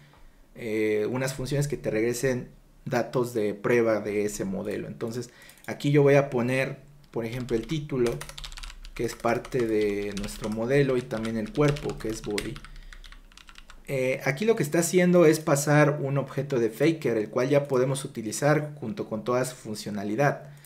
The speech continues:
Si tú no sabes cuáles son los providers, aquí te pone algunos de prueba, pero tú puedes irte a la documentación de Faker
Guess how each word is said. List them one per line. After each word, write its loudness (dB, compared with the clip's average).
Si -6
tú -2
no 4
sabes 4
cuáles 4
son 0
los 2
providers, 2
aquí -10
te -6
pone -4
algunos -4
de -4
prueba, 0
pero 0
tú -10
puedes 2
irte -4
a 0
la 2
documentación -4
de -4
Faker 0